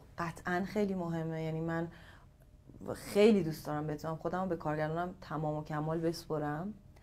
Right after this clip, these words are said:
اه، ولی خب پارتنرم مثلاً خیلی مهمه به خاطر همونی که می‌گم، به خاطر اینکه من نمی‌تونم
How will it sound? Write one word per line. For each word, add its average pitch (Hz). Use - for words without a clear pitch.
اه، 170
ولی 175
خب 214
پارتنرم 175
مثلاً 175
خیلی 170
مهمه 147
به 160
خاطر 175
همونی 196
که 175
می‌گم، 156
به 170
خاطر 180
اینکه 196
من 190
نمی‌تونم 160